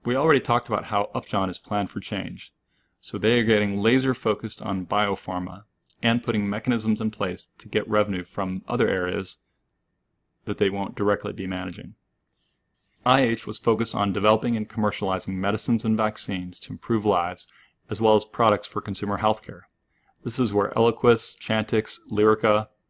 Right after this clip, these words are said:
at least in the U S and Japan and certain other markets, and Prevnar thirteen were included. I H is where they sell Centrum and Advil, which Nicholas Hall's retail sales data said were in the top ten largest selling consumer healthcare brands in the world.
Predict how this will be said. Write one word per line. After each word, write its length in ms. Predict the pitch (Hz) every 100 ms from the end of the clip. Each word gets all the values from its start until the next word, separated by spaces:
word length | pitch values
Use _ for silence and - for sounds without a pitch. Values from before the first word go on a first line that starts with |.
| _
at 60 | 110
least 240 | 110 -
in 60 | 101
the 80 | 95
U 160 | 101 98
S 180 | - -
and 120 | - 107
Japan 320 | - 107 101
and 240 | 95 92
certain 200 | 110 -
other 140 | 110 101
markets, 480 | 90 - 101 - - _ _ _ -
and 220 | 117 113
Prevnar 420 | - 113 107 101
thirteen 400 | - 107 - 104
were 80 | 90
included. 420 | 92 - 101 - - _ _ _ _ _ _ _ _ _ -
I 140 | 127
H 280 | 131 127 -
is 140 | 104
where 140 | 107 101
they 100 | 98
sell 240 | - 98
Centrum 420 | - 113 107 110
and 120 | 101
Advil, 440 | 98 98 - 98 - _ _ _ _ _ _
which 260 | 107 104 -
Nicholas 380 | 117 117 127 117
Hall's 320 | - 110 107
retail 340 | 95 113 - 110
sales 320 | - 113 110
data 220 | - 95
said 320 | - 101 98 - _ _ _
were 100 | 104
in 80 | 95
the 60 | 92
top 440 | - 120 117 -
ten 300 | - 107 104
largest 400 | 98 101 101 -
selling 240 | 107 104
consumer 500 | 92 104 - 107 98
healthcare 500 | - - 107 - 101
brands 300 | 90 95 92
in 80 | 95
the 60 | 92
world. 340 | 90 87 82